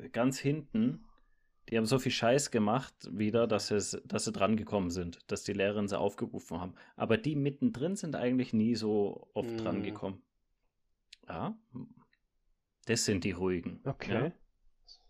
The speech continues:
Speaker 1: Ja.
Speaker 2: Ja, wieder was.
Speaker 1: Die
Speaker 2: Wieder ein
Speaker 1: Kreativen.
Speaker 2: interessanter Fakt, ja. Die Kreativen, die Ruhigen.
Speaker 1: Aha.
Speaker 2: <clears throat> Stille Wasser sind tief und dreckig.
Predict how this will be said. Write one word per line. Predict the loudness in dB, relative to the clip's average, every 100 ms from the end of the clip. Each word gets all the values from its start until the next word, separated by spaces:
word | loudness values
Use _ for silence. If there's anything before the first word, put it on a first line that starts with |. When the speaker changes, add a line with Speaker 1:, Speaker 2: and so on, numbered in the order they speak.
| -14 -12
Speaker 1:
Ja. | -10
Speaker 2:
Ja, | -8 -10 -14 _ _ _ -16
wieder | -10 -10 -8
was. | -8 -10 -16 _ _ -18 -16 -10
Speaker 1:
Die | -8
Speaker 2:
Wieder | -2 2 2
ein |
Speaker 1:
Kreativen. | 0 0 0 0
Speaker 2:
interessanter | -4 -4 -6 -6 -6
Fakt, | -10 -6 -8 -8
ja. | -10 -10 -10 _ -20 _ _ _ _ _ _ _
Die | -18
Kreativen, | -14 -12 -12 -6 -6 -6 -10
die | -8
Ruhigen. | -4 -4 -4 -8 _ _ _ -20 _ _ _ _
Speaker 1:
Aha. | -14 -12 -12 -14 _ _ _ _ -20 -20 -20 -20 -20 -18 -18 -20 -20 -8
Speaker 2:
<clears throat> | -2 2 0 0
Stille | -2 2 4 4
Wasser | 4 2
sind | 2 0
tief | -2 -2
und | -2 0
dreckig. | -2 0 -4